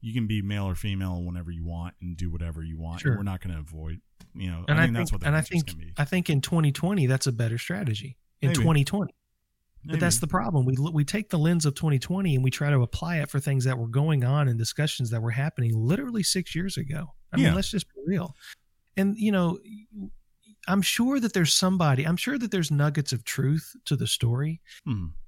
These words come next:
Speaker 2: But for the person who said we need a male protagonist in Assassin's Creed Origins, there was also another executive that I can guarantee you go,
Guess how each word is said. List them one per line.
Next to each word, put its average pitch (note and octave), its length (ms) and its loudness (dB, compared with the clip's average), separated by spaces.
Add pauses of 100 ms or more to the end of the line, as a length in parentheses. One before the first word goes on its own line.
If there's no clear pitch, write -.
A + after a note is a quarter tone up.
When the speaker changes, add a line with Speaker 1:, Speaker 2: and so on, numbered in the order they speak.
(360)
Speaker 2:
But F3 160 2
for - 140 -2
the D3+ 140 2
person A#3 400 2
who F#3 120 4
said E3+ 300 2
we D#3 160 2
need D3 420 2
a C3 120 0
male B2+ 240 2
protagonist C3 720 0
in - 80 -2
Assassin's C3 520 -2
Creed B2+ 200 -2
Origins, C3 540 0
there D#3+ 100 2
was D3+ 120 0
also F#3+ 360 -2
another D#3 260 2
executive B2 540 -2
that B2 100 0
I B2 60 0
can A#2+ 180 -4
guarantee D3+ 480 0
you D3 180 4
go, A#2 360 2